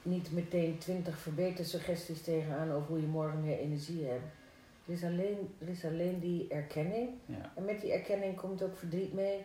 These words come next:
Speaker 1: En dan ga je voelen hoe lang je al moe bent, bijvoorbeeld.
Speaker 2: Ja.
Speaker 1: Of hoe lang je al last hebt van het conflict met je eigen
Speaker 2: Ja.
Speaker 1: lief.
Speaker 2: Ja.
Speaker 1: Of met, met, met iemand van, van je werk, of in je vriendenkring, of in je familie.
Speaker 2: Ja.
Speaker 1: Weet je, en dan,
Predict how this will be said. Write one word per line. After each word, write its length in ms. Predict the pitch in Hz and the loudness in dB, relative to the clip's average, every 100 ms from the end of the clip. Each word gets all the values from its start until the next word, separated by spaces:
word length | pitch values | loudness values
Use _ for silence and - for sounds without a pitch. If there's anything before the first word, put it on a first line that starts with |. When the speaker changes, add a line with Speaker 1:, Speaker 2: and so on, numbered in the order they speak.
| - - - | -10 -20 -16
Speaker 1:
En 80 | - | -6
dan 80 | 180 | -4
ga 100 | 175 | 0
je 100 | 180 | 0
voelen 280 | 175 185 170 | 0 -2 0
hoe 100 | 165 | 2
lang 200 | 147 156 | 2 4
je 60 | |
al 80 | 180 | 2
moe 160 | 196 202 | 2 0
bent, 260 | 190 202 - | 0 0 -2
bijvoorbeeld. 640 | 185 190 190 185 190 190 | -2 2 2 6 4 4
Speaker 2:
Ja. 60 | - - - - - | 0 -12 -20 -20 -16
Speaker 1:
Of 160 | - 151 | -8 -2
hoe 100 | 175 | 2
lang 240 | 170 170 | 2 4
je 100 | 190 | 4
al 120 | - 202 | 2 4
last 320 | 190 185 - | 2 0 2
hebt 200 | 196 196 | 2 2
van 80 | 185 | 0
het 120 | 180 | 0
conflict 600 | - 185 - 196 185 - | -2 -4 0 2 2 0
met 180 | 170 160 | -2 0
je 60 | |
eigen 360 | 147 175 175 180 | 0 0 2 2
Speaker 2:
Ja. 80 | 180 | 2
Speaker 1:
lief. 320 | 185 175 - - - - | 2 -4 -10 -20 -20 -14
Speaker 2:
Ja. 60 | - - - - | -12 -12 -16 -6
Speaker 1:
Of 220 | 175 165 | -4 -2
met, 300 | 180 175 - | 0 0 0
met, 360 | 147 170 160 - | -2 0 0 -4
met 200 | 175 170 | -2 -2
iemand 380 | - 170 175 170 | -2 0 0 0
van, 380 | - 160 165 165 160 | -2 -2 -2 -4 -4
van 160 | 170 165 | -4 -2
je 80 | |
werk, 420 | 160 170 165 165 160 | 2 6 6 4 0
of 100 | 156 | -2
in 100 | 160 | -2
je 80 | |
vriendenkring, 760 | 151 170 175 165 160 151 165 160 | -2 2 2 2 0 -2 -2 0
of 100 | 156 | -2
in 140 | 170 | -2
je 60 | 160 | -4
familie. 600 | 160 175 170 160 151 165 - | -4 -4 -2 -2 -2 -4 -10
Speaker 2:
Ja. 80 | - 107 - - - - - - | -14 -14 -16 -20 -20 -20 -20 -14
Speaker 1:
Weet 160 | 175 175 | -10 -6
je, 60 | 185 185 165 | -4 -4 -4
en 200 | 175 180 160 | -2 -2 2
dan, 520 | 180 180 180 180 | 4 4 4 2